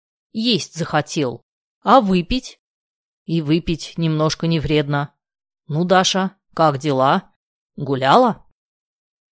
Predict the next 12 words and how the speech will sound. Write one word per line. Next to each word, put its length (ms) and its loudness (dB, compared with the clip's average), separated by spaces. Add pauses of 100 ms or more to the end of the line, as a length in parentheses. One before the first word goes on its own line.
(240)
После 280 0
ужина 480 2
Даше 480 0
смертельно 720 0
захотелось 600 -2
спать. 460 -2 (480)
Надя 300 -2
и 60 -2
Карло 440 2
уселись 500 -4
у 60 -4
телевизора, 640 2